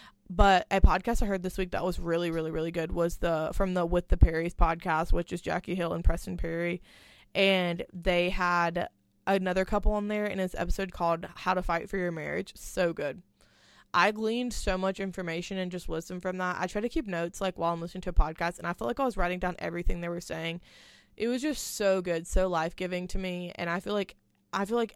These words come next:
other people who are engaged, newly married, been married for a long time, dating to marry,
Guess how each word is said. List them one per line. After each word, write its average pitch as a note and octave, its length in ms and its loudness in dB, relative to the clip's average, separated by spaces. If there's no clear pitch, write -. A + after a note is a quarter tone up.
other F#3 220 0
people F#3 380 4
who F3+ 120 -4
are E3+ 140 -2
engaged, E3 760 -6
newly E3 360 -6
married, D#3+ 580 -8
been F3 160 -2
married E3 240 -2
for E3+ 100 -4
a D#3+ 60 -2
long E3 220 -4
time, D#3+ 460 -4
dating F3 380 0
to F3+ 120 -6
marry, E3+ 540 -4